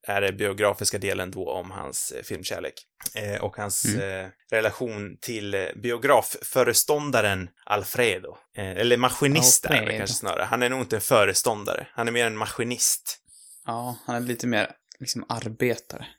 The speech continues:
Speaker 1: Precis. Föreståndare är för
Speaker 2: Mannen
Speaker 1: fint.
Speaker 2: bakom. Mm.
Speaker 1: Eh, och det här är ju då, det nämnde jag inte, det här är ju i efterkrigstiden, precis efter kriget tog slut.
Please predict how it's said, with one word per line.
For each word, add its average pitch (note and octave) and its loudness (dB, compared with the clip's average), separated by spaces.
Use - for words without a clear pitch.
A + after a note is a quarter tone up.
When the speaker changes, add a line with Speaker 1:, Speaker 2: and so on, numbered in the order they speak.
Speaker 1:
Precis. - 2
Föreståndare G#2+ 4
är F#2 2
för A2 -4
Speaker 2:
Mannen G#2 -2
Speaker 1:
fint. G#2 -4
Speaker 2:
bakom. G#2 -2
Mm. G#2+ -6
Speaker 1:
Eh, A2 6
och B2 4
det C3 10
här C#3+ 10
är C#3+ 8
ju B2+ 8
då, A2+ 8
det A#2+ 4
nämnde A2 2
jag G#2 6
inte, G2+ -2
det G#2+ 6
här A#2 6
är A#2+ 4
ju A2 4
i G2 6
efterkrigstiden, G#2 0
precis B2+ 2
efter A2+ 0
kriget G2 -2
tog G2+ -4
slut. - -4